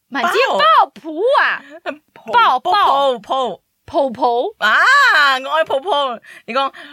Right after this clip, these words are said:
Speaker 2: 「哎，死啦，人過嚟，我愛泡泡。」你跟你老公這樣子講可以了。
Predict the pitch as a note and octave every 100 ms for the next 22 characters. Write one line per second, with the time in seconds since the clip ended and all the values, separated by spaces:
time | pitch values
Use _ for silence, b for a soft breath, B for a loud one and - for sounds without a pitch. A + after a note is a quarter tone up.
0 | B - F#4 D4 - D#4+ E4+ D#4 B3 C4+
1 | C4 A3 B3 C4+ D#4+ B3 B3+ A#3+ F#3 G3
2 | F#3+ D#3 F3 F3+ G#3 - - E3+ -